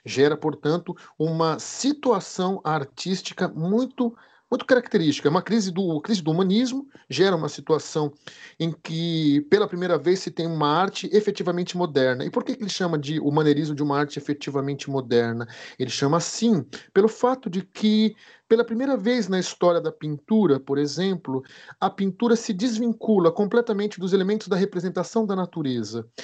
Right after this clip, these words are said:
A partir de agora, se pode representar algo que é, é mais vanguardista do que a própria imagética da fidedignidade, da verossimilhança da natureza, por uma representação de uma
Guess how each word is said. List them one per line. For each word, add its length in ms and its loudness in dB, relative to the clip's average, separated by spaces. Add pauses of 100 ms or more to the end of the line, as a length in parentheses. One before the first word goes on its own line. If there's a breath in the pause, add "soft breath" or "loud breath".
(120 loud breath)
A 80 -2
partir 280 0
de 120 2
agora, 440 4 (160 loud breath)
se 140 -6
pode 320 0
representar 680 -4
algo 300 0
que 260 2
é, 240 2
é 120 -4
mais 540 0 (220 soft breath)
vanguardista 720 0
do 120 -6
que 120 -4
a 60 -2
própria 480 -2 (100)
imagética 1120 0 (300 soft breath)
da 160 -2
fidedignidade, 1300 0
da 120 0
verossimilhança 840 0
da 100 -2
natureza, 680 2 (240 loud breath)
por 100 2
uma 240 4 (160 loud breath)
representação 1700 0
de 120 -6
uma 300 0